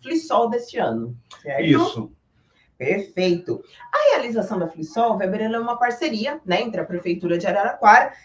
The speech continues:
Speaker 1: e diversas outras empresas de te-, de destaque no nosso cenário nacional e internacional e municipal, né, com relação à valorização da leitura. Você pode nos dizer quais são esses apoiadores, patrocinadores?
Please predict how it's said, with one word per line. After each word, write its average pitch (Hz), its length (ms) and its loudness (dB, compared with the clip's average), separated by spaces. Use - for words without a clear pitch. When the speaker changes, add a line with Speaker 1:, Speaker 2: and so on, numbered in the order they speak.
Speaker 1:
e 370 80 -2
diversas 269 800 2
outras 262 440 2
empresas 220 480 0
de 226 100 -18
te-, - 260 -8
de 226 140 -8
destaque 240 760 0
no 240 120 -8
nosso 214 260 -2
cenário 196 440 0
nacional 214 680 2
e 349 220 2
internacional 277 640 2
e 240 120 -4
municipal, 277 920 4
né, 190 280 4
com 208 120 0
relação 190 500 2
à 277 220 6
valorização 240 720 -2
da 240 80 -2
leitura. 196 480 -2
Você - 100 -4
pode 247 240 0
nos 190 180 0
dizer 156 260 -2
quais 285 320 -2
são 233 220 -4
esses 185 220 -6
apoiadores, 160 680 -2
patrocinadores? 156 840 -12